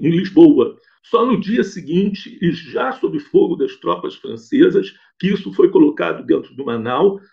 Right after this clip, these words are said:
e trazido pro Brasil. A nau se perdeu no caminho da expedição, chegou mais tarde. Quer dizer, um acervo que tem uma história. Quando Dom João retorna a Portugal em mil oitocentos e vinte e um, ele deixa esse acervo no Brasil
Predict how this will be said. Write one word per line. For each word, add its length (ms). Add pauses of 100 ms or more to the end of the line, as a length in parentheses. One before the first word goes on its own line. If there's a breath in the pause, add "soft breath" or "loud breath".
e 80
trazido 560
pro 120
Brasil. 480
A 80
nau 180
se 180
perdeu 460
no 140
caminho 480
da 80
expedição, 640
chegou 300
mais 260
tarde. 480 (340 soft breath)
Quer 80
dizer, 380 (260 loud breath)
um 80
acervo 580
que 100
tem 280 (200 loud breath)
uma 120
história. 380
Quando 340
Dom 180
João 220
retorna 680
a 60
Portugal 440
em 80
mil 120
oitocentos 320
e 40
vinte 240
e 60
um, 200 (240 loud breath)
ele 240
deixa 680
esse 300
acervo 440
no 120
Brasil 540